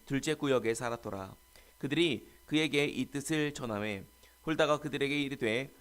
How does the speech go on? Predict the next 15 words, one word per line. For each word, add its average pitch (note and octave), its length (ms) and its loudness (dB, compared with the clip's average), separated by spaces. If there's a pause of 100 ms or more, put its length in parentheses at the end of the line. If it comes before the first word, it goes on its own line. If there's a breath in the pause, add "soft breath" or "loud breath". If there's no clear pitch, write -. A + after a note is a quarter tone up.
(180)
이스라엘의 D#3 500 4
하나님 D3 320 0
여호와께서 C3 640 2
이같이 A#2+ 280 -4
말씀하시기를 A2+ 840 -4 (220 loud breath)
너희는 C3 480 4
너희를 C3 420 2
내게 A#2 400 0
보낸 A#2 320 0
사람에게 A#2 500 -4
말하라 A2 380 -4
하시니라. G2 600 -6 (520 soft breath)
여호와께서 D#3 540 8
이같이 D3+ 300 -2
말씀하시기를 C3+ 1080 -2